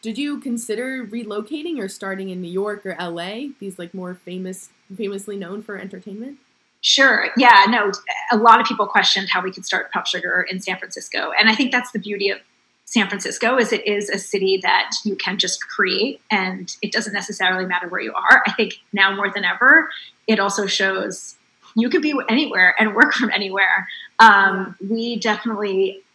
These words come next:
Speaker 2: our entire company is working from home right now. And that, to be able to pivot to this work from home, it was so, I don't wanna say it was so easy, but it's pretty easy. Our, our team can work from anywhere, uh, most of us. So while,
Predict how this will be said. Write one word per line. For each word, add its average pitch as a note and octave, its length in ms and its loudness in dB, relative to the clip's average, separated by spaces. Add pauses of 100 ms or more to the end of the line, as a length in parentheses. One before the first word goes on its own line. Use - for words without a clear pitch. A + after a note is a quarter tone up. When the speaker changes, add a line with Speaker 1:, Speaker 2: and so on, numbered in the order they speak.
Speaker 2:
our G3+ 160 4
entire G3+ 360 2
company G#3 360 -2
is F#3+ 160 -8
working G#3 200 -4
from A#3 180 -8
home B3+ 180 -2
right F#3+ 140 -4
now. F#3+ 200 0
And F#3+ 120 0
that, - 160 -8
to - 140 -10
be G#3 100 2
able G3+ 160 0
to G3+ 80 -2
pivot A3 360 -2
to G3+ 100 -4
this G3 180 -4
work F#3 180 -4
from F#3+ 120 -8
home, A3 500 -2 (500)
it A#3 160 2
was A#3 440 -2
so, A#3+ 500 -4 (240)
I A#3+ 40 4
don't C#4 60 4
wanna C4+ 120 4
say C4+ 60 2
it A3+ 40 2
was A3+ 180 -4
so B3 220 2
easy, G3 260 -2
but C4+ 140 -2
it's C#4 220 -4 (180)
pretty D4 200 2
easy. C#4+ 380 -2
Our, F3+ 360 2
our G#3+ 120 2
team C4 540 -4 (720)
can A#3 180 2
work A#3+ 240 0
from A#3 160 0
anywhere, G#3+ 640 0
uh, G3 160 0
most F#3+ 280 -4
of - 60 -6
us. - 260 -2
So G3 400 2 (600)
while, A3+ 500 6